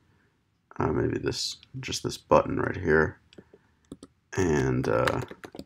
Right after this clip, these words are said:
it says, "Click me to seed users." And let's just look at this in action. "Click me to seed users."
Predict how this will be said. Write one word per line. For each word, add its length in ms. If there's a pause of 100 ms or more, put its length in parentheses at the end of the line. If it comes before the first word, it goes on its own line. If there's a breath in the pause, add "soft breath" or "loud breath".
it 80
says, 360
"Click 460
me 420 (260)
to 180
seed 440
users." 560 (1300)
And 840 (1300 loud breath)
let's 160
just 260
look 160
at 80
this 220
in 160
action. 440
"Click 240
me 80
to 80
seed 300
users." 640